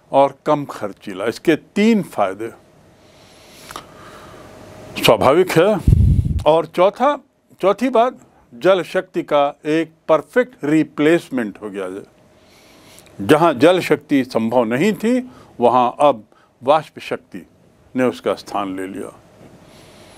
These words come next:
ये एक बहुत बड़ी घटना थी। तो हमारे अब का अध्ययन का विषय है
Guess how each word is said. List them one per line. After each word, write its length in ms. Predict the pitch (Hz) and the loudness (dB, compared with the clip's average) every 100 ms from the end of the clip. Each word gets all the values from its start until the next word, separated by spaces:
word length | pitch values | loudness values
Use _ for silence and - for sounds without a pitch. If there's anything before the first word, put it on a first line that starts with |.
| - - - - - - - - - - - - - - | -20 -20 -20 -20 -20 -20 -20 -16 -16 -12 -12 -12 -14 -2
ये 260 | 104 135 151 | 4 6 4
एक 200 | 127 - | 0 0
बहुत 240 | 117 135 | 2 2
बड़ी 280 | 110 113 120 | 2 2 2
घटना 500 | 95 - 98 - 110 | 0 -4 -4 -2 -2
थी। 220 | 92 - | -2 -10
तो 220 | 80 - 120 | -10 0 0
हमारे 540 | 113 131 170 185 185 _ _ _ _ _ _ _ _ _ _ | 2 0 2 2 -2 _ _ _ _ _ _ _ _ _ _
अब 220 | 214 117 - | 2 2 2
का 160 | 185 | 4
अध्ययन 400 | 147 120 131 113 | 2 0 -4 -2
का 120 | 104 | -4
विषय 380 | 113 113 - 143 | -4 -4 0 0
है 260 | 131 202 | 2 0